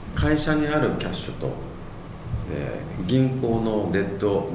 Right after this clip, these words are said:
十億円以上、それと我々経営陣の資金、えー、いくらだったっけな、五、六億かな、六億ぐらい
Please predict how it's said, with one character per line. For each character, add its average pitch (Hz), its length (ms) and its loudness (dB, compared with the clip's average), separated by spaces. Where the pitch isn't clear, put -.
十 92 680 0
億 90 220 0
円 90 220 2
以 95 60 0
上、 71 200 0
そ - 160 0
れ 120 60 4
と 117 420 2
我 107 140 2
々 107 260 4
経 107 260 2
営 92 40 4
陣 82 300 2
の 104 360 2
資 - 160 0
金、 82 180 2
え 55 320 -6
ー、 101 60 0
い - 20 -2
く 104 100 0
ら 90 60 2
だ 80 80 0
っ - 20 -4
た 78 120 -4
っ - 20 -8
け 67 80 -4
な、 67 100 -2
五、 87 60 0
六 101 260 0
億 90 160 -2
か 90 120 -2
な、 - 120 0
六 98 240 0
億 120 200 -2
ぐ 73 60 -4
ら 67 60 -4
い - 40 -6